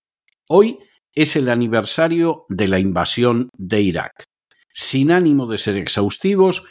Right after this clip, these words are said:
los hechos son los siguientes. Primero, el jueves veinte de marzo de dos mil tres,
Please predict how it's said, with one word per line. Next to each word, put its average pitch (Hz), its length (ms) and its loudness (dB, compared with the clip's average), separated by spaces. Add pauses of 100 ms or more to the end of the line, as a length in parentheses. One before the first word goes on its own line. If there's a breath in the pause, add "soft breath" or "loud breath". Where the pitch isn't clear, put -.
(180 soft breath)
los 95 300 -2
hechos 139 500 0
son 120 240 2
los 107 200 -2
siguientes. - 600 -4 (140)
Primero, 127 400 0 (600 loud breath)
el 139 160 -2
jueves 202 360 0
veinte 165 480 0
de 127 120 -2
marzo 156 440 -2
de 131 80 -2
dos 107 180 -8
mil 117 280 0
tres, 185 360 0